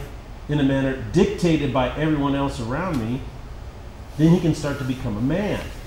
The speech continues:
When he starts making choices based on who he is, not what everybody is telling him to do,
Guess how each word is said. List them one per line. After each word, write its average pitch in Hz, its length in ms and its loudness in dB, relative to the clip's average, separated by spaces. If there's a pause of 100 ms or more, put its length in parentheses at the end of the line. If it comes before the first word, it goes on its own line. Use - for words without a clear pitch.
(100)
When 135 120 2
he 151 80 8
starts 151 340 0
making 143 280 0
choices 131 340 -2
based 139 300 -2
on 127 180 2
who 160 260 0
he 226 520 0
is, 123 540 -2
not 139 260 0
what 139 200 -2
everybody 135 460 -2
is - 200 -4
telling 185 340 0
him 120 160 0
to 107 260 -6
do, 104 340 -4